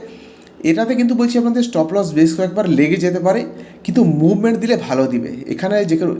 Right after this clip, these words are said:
যেরকম আপনি দেখবেন ভালো একটি ভলিউম আছে, আপনি ট্রেড এখানে নেবেন, সরি, এখানে ধরুন আপনি ট্রেড নিলেন, কেননা এর হাই এখানে ব্রেক হয়েছে। তারপরে কিন্তু দেখুন এখানে একটি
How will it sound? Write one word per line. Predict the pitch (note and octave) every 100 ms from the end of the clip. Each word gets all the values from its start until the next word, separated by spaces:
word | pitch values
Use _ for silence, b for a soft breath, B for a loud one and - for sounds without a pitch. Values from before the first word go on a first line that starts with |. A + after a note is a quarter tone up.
| C#3
যেরকম | D3 D#3+ D3
আপনি | C#3+ C3
দেখবেন | A#2 C3 F3 - B B B A#2+ -
ভালো | C3+ D3 A3 A#3+ C#3
একটি | C3 F3 E3
ভলিউম | A#2+ A2+ C#3 D3 C3+
আছে, | C#3 A3 - B B B -
আপনি | B2 G3 -
ট্রেড | - E3+ A3+ -
এখানে | C#3+ E3+ F3+ F3
নেবেন, | F3+ A3+ - B B B B B - -
সরি, | C#3 D#3+ -
এখানে | F3+ F3+
ধরুন | F3 F#3 F#3
আপনি | G3+ E3+
ট্রেড | D3+ C#3+
নিলেন, | C3+ E3+ A#3+
কেননা | C#3+ C#3+ D#3 D3
এর | D#3
হাই | C3 C#3+ C#3+
এখানে | D#3+ D3+
ব্রেক | B2 B2 C#3+
হয়েছে। | D3+ G#3 -
তারপরে | B2+ D3 D#3+
কিন্তু | D#3+ D#3 C#3
দেখুন | C#3+ B3+ - B B B B
এখানে | - C#3+ C#3
একটি | C#3